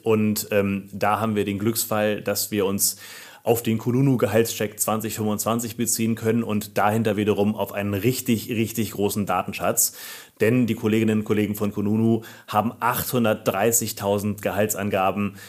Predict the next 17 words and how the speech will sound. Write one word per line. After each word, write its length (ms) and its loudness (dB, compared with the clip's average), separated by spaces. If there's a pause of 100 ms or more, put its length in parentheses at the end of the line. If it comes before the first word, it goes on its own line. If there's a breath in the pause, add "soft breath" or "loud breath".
(120 loud breath)
gesammelt 540 6
und 460 0
darauf 340 0
eine 180 2
ganze 380 2
Menge 220 0
an 120 -6
spannenden 460 -4
Analysen 420 -2
gefahren, 400 -2
über 200 -2
die 140 -2
wir 100 2
uns 80 -2
jetzt 140 -2
unterhalten 360 -2
können. 280 -10